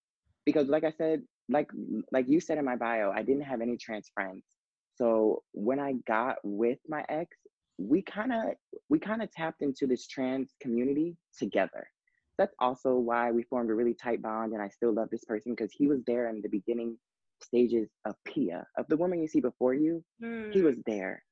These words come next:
Speaker 1: you
Speaker 2: Mm.
Speaker 1: know? So we went to Cobra for the first time together. It's where I met all of my girlfriends now.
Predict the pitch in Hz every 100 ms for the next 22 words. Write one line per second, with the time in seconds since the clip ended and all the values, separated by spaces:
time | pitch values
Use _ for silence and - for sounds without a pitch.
0 | _ _ _ 127 143 131 143 160 139 123
1 | 113 - 110 131 165 131 143 - 135 131
2 | 120 117 117 110 123 - 127 117 - 107
3 | 92 113 - 87 82 - _ _ _ _
4 | - 131 135 151 135 131 127 131 - _
5 | _ 120 131 175 170 156 151 139 147 160
6 | 156 135 135 170 190